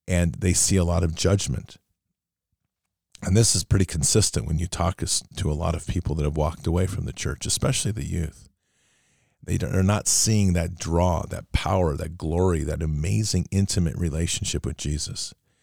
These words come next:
and that amazing love that sits there that guides us through the many things and opens up doors that only he can open. And that's a tragedy in a, in a large way, and it falls a lot on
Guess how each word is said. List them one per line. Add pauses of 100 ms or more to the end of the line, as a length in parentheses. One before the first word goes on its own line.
(320)
and
that
amazing
love
that
sits
there
that
guides
us
through
the
many
things
and (100)
opens
up (120)
doors
that
only
he
can
open. (600)
And
that's (100)
a
tragedy (140)
in
a,
in
a
large
way,
and
it
falls
a
lot
on